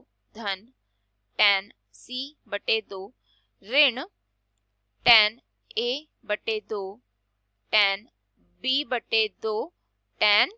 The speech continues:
c बटे दो। और यहाँ पर से मेरे पास हर में इसमें क्या मान आ जाएगा, ठीक है, यहाँ पर मेरे पास हर में मान आ रहा है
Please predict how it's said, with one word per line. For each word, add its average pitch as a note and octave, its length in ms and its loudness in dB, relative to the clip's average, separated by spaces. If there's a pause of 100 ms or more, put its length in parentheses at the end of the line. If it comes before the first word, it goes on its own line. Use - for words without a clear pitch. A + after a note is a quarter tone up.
(420)
c A#3+ 400 -12
बटे A3+ 400 2 (440)
दो। G#3+ 80 0 (420)
और G3 140 -4
यहाँ G#3 200 0
पर A3+ 140 -6
से B3 140 -14
मेरे A3+ 180 -8
पास A3+ 240 -2
हर A#3 120 -6
में A#3+ 140 -12
इसमें B3 260 -10
क्या A#3+ 180 -2
मान A#3 240 -4
आ A#3 80 -6
जाएगा, A#3 460 -2 (1400)
ठीक A#3 100 -12
है, A#3+ 80 -2
यहाँ G#3 160 0
पर G#3 120 -2
मेरे G#3 120 -14
पास A3 200 -6
हर A#3+ 120 -8
में G#3+ 140 -12
मान A#3 220 -2
आ A3 100 0
रहा G#3+ 200 0
है C4 200 -2